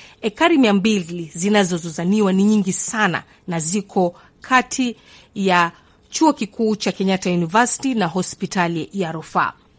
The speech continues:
Mpango huo wa dharura wa W H O ulianzishwa jijini Nairobi mwaka wa elfu mbili kumi na saba na Daktari Ibrahim Sosefal, mkurugenzi wa W H O wa masuala ya dharura, alipokutana na waziri wa afya wa Kenya, Daktari Cleopa Mailu.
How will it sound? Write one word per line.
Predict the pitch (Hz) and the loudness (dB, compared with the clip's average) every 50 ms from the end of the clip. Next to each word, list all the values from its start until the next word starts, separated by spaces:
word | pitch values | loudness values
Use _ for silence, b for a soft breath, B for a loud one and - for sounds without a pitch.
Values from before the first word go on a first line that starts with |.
| b b b b b b | b b b b b b
Mpango | 202 196 - 285 302 269 269 | -4 2 4 4 4 4 2
huo | 277 294 381 415 311 | 4 6 6 6 6
wa | 233 208 | 6 4
dharura | 196 202 196 196 220 226 214 214 | 4 2 0 0 0 0 0 0
wa | 196 | 0
W | 190 180 185 175 175 180 170 | 0 0 -2 -2 -2 -4 -4
H | 165 - - 277 | -4 -4 -4 -2
O | 233 180 156 - - _ _ | -2 -2 -4 -6 -10 _ _
ulianzishwa | - 185 185 185 180 175 175 214 - - 214 | -4 -2 0 0 0 0 -2 -4 -4 -2 -2
jijini | 185 190 185 190 196 190 | -2 0 0 0 0 0
Nairobi | 180 175 175 175 196 214 202 196 | 0 0 0 0 0 0 0 -2
mwaka | 185 175 180 220 254 254 - 247 | -2 0 0 -2 -2 -2 -2 -4
wa | 226 208 - - _ | -4 -4 -6 -8 _
elfu | 202 185 - - 202 | -8 -8 -6 -4 -4
mbili | 196 196 208 190 | -2 -2 -2 -2
kumi | 185 - 196 196 180 | -4 -4 -4 -4 -4
na | 175 170 | -4 -4
saba | - - - 247 220 196 175 165 165 B B B B B B B | -4 -2 -2 0 0 0 0 -2 -2 B B B B B B B
na | 185 185 180 | -4 -2 -2
Daktari | 180 175 185 175 - - - 226 202 185 180 180 - - | -2 -2 -4 -4 -6 -6 -2 0 0 0 0 -2 -6 -4
Ibrahim | 226 254 208 190 202 208 185 175 208 214 208 202 196 | -4 -4 -4 -2 -4 -4 -4 -2 0 0 2 2 0
Sosefal, | 185 - - - - 240 208 185 - - - 175 165 - - - 233 202 175 156 - - b b b b b b | 0 -2 -4 -4 -2 -4 -4 -2 -4 -4 -6 -6 -10 -10 -4 0 0 0 0 0 -4 -12 b b b b b b
mkurugenzi | - 180 - 196 185 185 185 208 202 202 190 165 185 190 185 180 - | -14 -4 -2 -2 0 2 2 2 2 2 0 0 0 0 -2 -2 -2
wa | 202 185 180 180 175 170 - - 175 160 | 0 2 2 4 2 2 0 -4 -4 -2
W | 196 190 180 180 180 170 | -2 0 0 0 -2 -2
H | 170 - - | -2 -4 -4
O | 240 247 285 | -2 0 2
wa | 277 214 | 2 2
masuala | 185 175 165 - - 196 180 180 | 2 2 0 0 0 0 0 0
ya | 170 | -2
dharura, | 156 170 170 196 247 247 202 196 B B B B B B | -2 -2 0 0 2 2 2 -2 B B B B B B
alipokutana | - 170 170 - 208 170 190 185 - 208 202 185 | -6 -6 -4 -6 -6 -6 -6 -4 -4 -4 -2 -2
na | 180 180 180 | -2 -2 -2
waziri | 175 175 165 - 202 190 | -2 -2 -2 -2 -2 0
wa | 180 175 - | -2 -2 -2
afya | - 196 196 190 - 220 180 | -2 -2 -4 -2 -2 -4 -4
wa | 165 | -4
Kenya, | - - - 208 190 185 175 | -4 -2 -2 0 0 0 -2
Daktari | 170 170 160 - - 196 180 175 | -4 -6 -10 -8 -8 -6 -6 -6
Cleopa | 170 - - 220 202 190 196 - 175 | -8 -6 -6 -4 -4 -4 -6 -6 -6
Mailu. | 180 180 180 202 202 190 180 165 170 | -2 -2 0 0 0 0 0 -2 -4